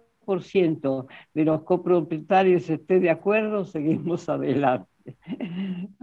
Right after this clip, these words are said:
Bueno, y, y este era el famoso naranja de Albert, ¿no? Albert venía en bicicleta de San Andrés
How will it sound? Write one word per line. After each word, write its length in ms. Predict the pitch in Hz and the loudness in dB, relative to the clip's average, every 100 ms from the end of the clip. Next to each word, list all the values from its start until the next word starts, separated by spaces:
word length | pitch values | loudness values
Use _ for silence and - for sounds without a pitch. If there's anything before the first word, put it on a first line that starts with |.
| - | -6
Bueno, 600 | 170 190 156 151 165 156 | 2 4 4 2 2 4
y, 140 | 131 | 2
y 400 | 151 113 143 135 | 2 0 0 0
este 320 | 175 180 214 | 0 0 0
era 300 | 196 170 151 | 4 4 4
el 180 | 127 135 | 2 -4
famoso 760 | - 139 147 151 - 135 120 127 | -4 -2 -2 -4 -6 -4 -2 0
naranja 540 | 127 135 139 127 120 | 2 2 -2 -4 -4
de 140 | 127 | 0
Albert, 520 | 170 147 117 110 101 123 | 2 0 -2 -6 -8 -8
¿no? 320 | 135 151 180 _ - _ | -8 -8 -10 _ -20 _
Albert 560 | 190 220 233 175 170 208 - _ | 2 2 2 0 0 -4 -14 _
venía 420 | 147 170 185 190 | 4 6 6 4
en 60 | 170 | 4
bicicleta 760 | 165 - 151 139 170 160 151 | 2 0 -2 0 -2 -2 -2
de 100 | 139 | -4
San 260 | 143 160 156 | -4 -4 -2
Andrés 460 | 156 160 190 220 | 0 0 0 0